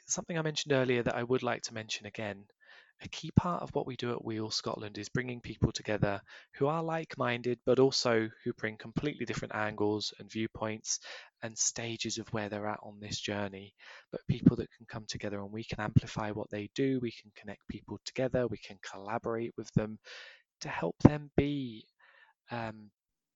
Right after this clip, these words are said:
as, as excellent as they can be in terms of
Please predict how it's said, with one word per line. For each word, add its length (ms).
as, 280
as 120
excellent 480
as 100
they 160
can 200
be 460
in 120
terms 360
of 140